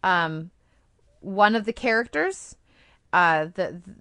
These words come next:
the way that, and, and again, I'm being as vague as I can here. So I really, I was not necessarily anticipating the approach for one of the characters, but I thought it worked very well,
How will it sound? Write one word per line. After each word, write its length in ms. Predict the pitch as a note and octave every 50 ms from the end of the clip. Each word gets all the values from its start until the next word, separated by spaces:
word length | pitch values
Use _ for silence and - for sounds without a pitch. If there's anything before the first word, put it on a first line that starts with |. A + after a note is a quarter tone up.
| G1+ - -
the 120 | F#3+ G3+ G3
way 160 | F#3+ G3+ G3+
that, 180 | F#3 - - -
and, 220 | G3 G3 G3 F#3
and 120 | A#2 F#3+
again, 200 | G#3 F#3 G3+ E3+
I'm 140 | E3+ E3 F3+
being 200 | F3 G3+ A3+ G#3+
as 120 | G#3 F#3+ E3+
vague 240 | F3 G#3 G3+ F#3
as 100 | F#3 -
I 80 | G3 F3+
can 240 | F3 - F#3+ E3 D#3+
here. 140 | D#3+ C#3 D#3
So 180 | - - F3+
I 120 | E3 E3 F#3+
really, 260 | F#3+ G#3+ G#3+ A3 A3
I 220 | - - G3 G#3
was 280 | G3+ F3+ F#3 A3 F#3 F3
not 160 | G#3+ G#3+ A3
necessarily 400 | A#3 B3 - - B3+ A#3+ A3+ A3
anticipating 540 | G#3+ G#3 - A3+ G3+ A3 - B3 A#3 A3+ G#3+
the 80 | G#3
approach 280 | F#3+ - - A3 G#3 G3+
for 120 | - G#3+
one 120 | G3 G3+ G3
of 60 | F#3+
the 60 | F#3+
characters, 400 | F#3+ - A#3+ A#3 A#3+ - C#4 A#3+
but 120 | - G#3+ F#3+
I 60 | F#3
thought 240 | - - G3+ F#3 F3+
it 140 | F#3 F3+
worked 220 | F3+ F#3 F#3 F3 -
very 280 | - F#3 E3+ E3 E3+
well, 380 | E3 F#3 G#3+ A#3 B3+ C4 C#4+ -